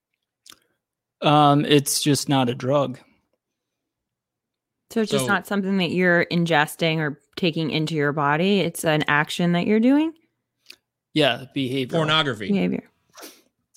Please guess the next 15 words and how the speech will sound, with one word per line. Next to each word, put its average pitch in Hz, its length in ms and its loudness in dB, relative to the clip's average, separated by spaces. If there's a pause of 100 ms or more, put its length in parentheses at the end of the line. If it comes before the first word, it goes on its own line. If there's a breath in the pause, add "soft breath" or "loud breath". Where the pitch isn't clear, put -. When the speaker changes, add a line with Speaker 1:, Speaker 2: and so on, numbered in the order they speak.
(220)
Speaker 1:
Pornography, 131 1200 0 (540 soft breath)
gambling. 127 1000 -2 (760)
Um, 127 680 -4 (380)
I 147 60 -4
mean, 135 240 -2
really, 135 480 2
one 139 360 -2
can 120 180 -6
get 120 260 -4
addicted 123 500 -10
to - 140 -10
almost 127 380 -8
any, 131 180 -6
it's 143 180 -6
anything, 160 880 0